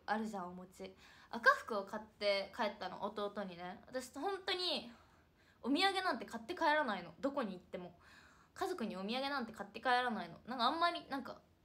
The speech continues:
食べるイメージないし、そのお菓子とか。そう。で、有名な五五一とかもさ、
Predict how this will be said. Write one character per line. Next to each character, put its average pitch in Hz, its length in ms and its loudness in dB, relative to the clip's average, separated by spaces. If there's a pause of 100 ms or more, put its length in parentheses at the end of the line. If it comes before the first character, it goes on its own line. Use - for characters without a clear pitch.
(120)
食 320 100 0
べ 339 100 2
る 262 80 4
イ 196 60 0
メ 185 120 -6
ー 185 60 -8
ジ 185 80 -14
な 208 140 -2
い 208 60 -4
し、 175 300 -8
そ 185 120 -10
の 175 80 -4
お 196 60 -4
菓 233 180 -6
子 - 80 -12
と - 80 -10
か。 - 280 -8 (760)
そ - 200 -6 (120)
う。 - 40 -6
で、 220 60 2
有 269 220 2
名 302 160 4
な 294 100 2
五 262 240 6
五 302 140 2
一 220 180 -2
と 208 100 -6
か 208 100 -6
も 185 100 -6
さ、 190 380 -2